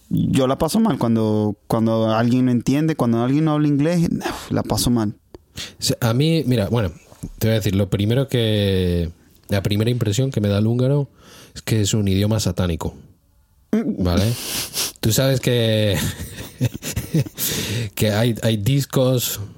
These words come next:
Speaker 2: de estos de, de rock o de heavy
Speaker 1: Ajá.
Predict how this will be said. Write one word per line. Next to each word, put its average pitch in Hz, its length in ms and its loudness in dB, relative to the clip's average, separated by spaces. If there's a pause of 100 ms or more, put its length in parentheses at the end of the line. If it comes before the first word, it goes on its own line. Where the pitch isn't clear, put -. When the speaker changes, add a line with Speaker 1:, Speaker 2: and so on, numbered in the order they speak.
(180)
Speaker 2:
de 104 120 0
estos 110 300 0
de, 92 840 0 (420)
de 85 260 -2
rock 107 360 0
o 92 120 0
de 85 160 0
heavy 104 260 0
Speaker 1:
Ajá. 131 320 0